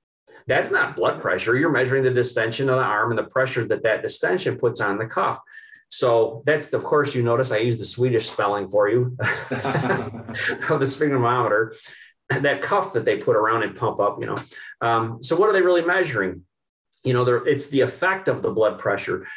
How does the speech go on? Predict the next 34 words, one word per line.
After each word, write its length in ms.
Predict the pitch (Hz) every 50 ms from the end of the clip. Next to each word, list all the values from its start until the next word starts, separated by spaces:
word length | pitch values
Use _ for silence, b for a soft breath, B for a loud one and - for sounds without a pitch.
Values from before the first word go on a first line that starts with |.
| B B
So 240 | - 151 135 135
when 80 | 135 139
we're 160 | 165 202 226 196
measuring 340 | 180 175 151 151 160 147
the 100 | 131 123
effect 520 | 113 113 - - - 180 190 196 190 - -
of 200 | - 123 107 101
the, 280 | 104 101 98 98 98 b b b b _ -
of 200 | 110 104 95 98
the, 360 | 104 98 98 98 95 - -
um, 500 | - 101 101 98 95 90 90 - - - - _ _ _ _ _ _ _ _ -
mental 260 | 127 143 147 135 135
impulse, 400 | 151 190 190 190 135 117 113 117
which 180 | 120 117 113 104
is, 240 | 98 - - - - _ - - _ _ _ -
uh, 580 | 113 - - 104 101 98 95 95 98 - - - - -
a-, 40 | 117
a-, 440 | 110 107 - - 104 95 92 90 -
adaptation, 880 | - 127 135 120 - - - 135 170 - - - 113 104 101 101 101 - B B B B B B
and 100 | 127 135
we 140 | 139 139
see 240 | - - 156 175 165
a 80 | 135 -
diminished 420 | - 135 127 135 139 147 - -
adaptation, 880 | 139 135 123 123 117 117 - - 143 165 175 160 - - 113 113 113 110
and 180 | 120 117 110
post-adjustment, 800 | 113 - 160 170 160 - - 113 - 127 160 180 180 - 139 117
we 80 | 123 120
see 220 | 120 - - 135 131
that 220 | 127 123 113 113
level 260 | 127 135 135 127 120
of 100 | 117 110
adaptation 640 | 117 117 117 117 113 - - 123 131 131 123 - 113 107
increase, 600 | 104 - - - 202 175 156 151 151 - B